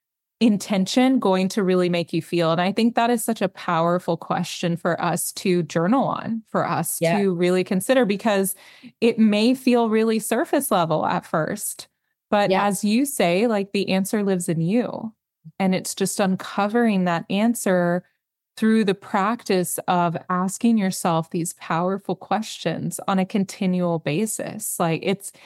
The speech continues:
Speaker 1: it's not a one and done thing. It's not.
Speaker 2: No. And honestly, honestly, even if you throw the framework out the window,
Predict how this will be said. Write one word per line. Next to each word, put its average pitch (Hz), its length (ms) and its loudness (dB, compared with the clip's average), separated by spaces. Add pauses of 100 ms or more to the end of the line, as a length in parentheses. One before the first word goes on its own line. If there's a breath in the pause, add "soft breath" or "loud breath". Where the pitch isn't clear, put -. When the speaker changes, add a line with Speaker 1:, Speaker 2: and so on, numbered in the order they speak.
(200 loud breath)
Speaker 1:
it's 208 140 -2
not 220 180 2
a 240 80 4
one 190 280 2
and 196 200 0
done 175 380 0 (120)
thing. 185 500 -4 (260)
It's 196 240 -4
not. 185 560 -6 (460)
Speaker 2:
No. 233 280 2
And 226 220 -2
honestly, 240 720 0 (400)
honestly, 349 480 0
even 339 340 0
if 466 140 -4
you 220 160 -2
throw 185 400 0
the 175 180 0
framework 165 480 -2
out 139 200 -2
the - 100 -8
window, 139 480 -12